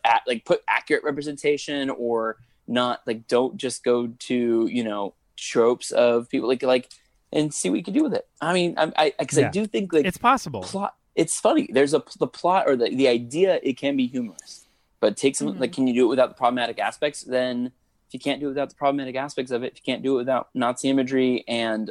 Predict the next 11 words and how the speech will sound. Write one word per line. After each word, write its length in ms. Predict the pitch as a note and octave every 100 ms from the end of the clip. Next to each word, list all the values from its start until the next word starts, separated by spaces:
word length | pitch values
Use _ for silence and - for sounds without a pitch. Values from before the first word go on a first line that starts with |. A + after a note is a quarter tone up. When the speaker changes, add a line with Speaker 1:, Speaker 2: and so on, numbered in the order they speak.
| -
Speaker 1:
uh, 320 | A2 G#2 G#2+ _ _ _ _ -
m-, 140 | A#2
uh, 240 | B2 A#2+ A2+
misogyny 720 | B2+ D3 C3+ B2+ C3 C3 - B2 -
and 340 | C3+ B2 B2 - _ _ _
queer 180 | - C#3
coded 300 | C#3 C3+ B2+
characters 460 | C3+ C3 C3+ A#2+ -
that 120 | A#2
are 120 | A2+
just 260 | A2+ -